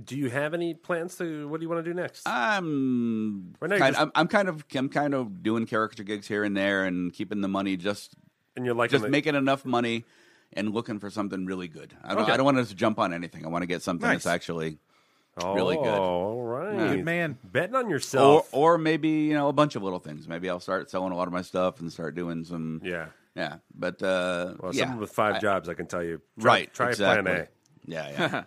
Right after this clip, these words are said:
Speaker 4: <laughs> I'm playing that same long con game now.
Speaker 1: Yeah.
Speaker 4: I'm just, like, gonna try and find something that I really wanna do.
Speaker 1: Yeah.
Speaker 4: And not, uh,
Speaker 1: Now,
Speaker 4: not
Speaker 1: your,
Speaker 4: just
Speaker 1: your, your old boss bought a bunch of Manson shit, right?
Speaker 4: Yeah.
Speaker 1: Manson died, and
Speaker 4: Yep.
Speaker 1: so
Speaker 4: Uh, they'd been pen pals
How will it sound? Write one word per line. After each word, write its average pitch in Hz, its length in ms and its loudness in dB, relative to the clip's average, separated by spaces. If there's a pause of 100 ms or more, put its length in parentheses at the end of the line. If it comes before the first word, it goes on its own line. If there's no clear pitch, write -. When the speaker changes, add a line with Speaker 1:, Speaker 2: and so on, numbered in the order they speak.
Speaker 4:
<laughs> - 140 -20
I'm 175 160 -2
playing 190 300 0
that 147 180 -2
same 139 300 -2
long 127 240 0
con 120 260 -2
game 113 300 -4
now. 110 280 -6 (120)
Speaker 1:
Yeah. 104 320 2 (100)
Speaker 4:
I'm 120 80 -12
just, - 100 -12
like, 113 200 -4
gonna 110 180 -6
try 113 240 -8
and 104 100 -12
find 107 240 -10
something 101 220 -10
that 101 140 -10
I 98 80 -10
really 98 280 -8
wanna 92 280 -12
do. 90 300 -10 (180)
Speaker 1:
Yeah. 90 300 -4 (360)
Speaker 4:
And 92 140 -12
not, 95 220 -10 (120)
uh, 101 60 -8
Speaker 1:
Now, 87 180 -12 (220)
Speaker 4:
not 113 140 -2
Speaker 1:
your, 135 120 2
Speaker 4:
just 127 100 -6
Speaker 1:
your, 127 200 0 (100)
your 131 160 0
old 139 180 -2
boss 139 280 0
bought 123 340 -4
a 110 60 -10
bunch 120 220 -4
of 117 60 -4
Manson 135 380 -4
shit, 80 300 -10
right? 113 240 -2 (320)
Speaker 4:
Yeah. 165 240 4 (240)
Speaker 1:
Manson 110 360 -4
died, 98 440 -2
and 92 120 -6
Speaker 4:
Yep. 135 180 0
Speaker 1:
so 92 300 -4 (200)
Speaker 4:
Uh, 131 100 -4
they'd 143 240 -2
been 147 160 -4
pen 151 240 -2
pals 120 520 0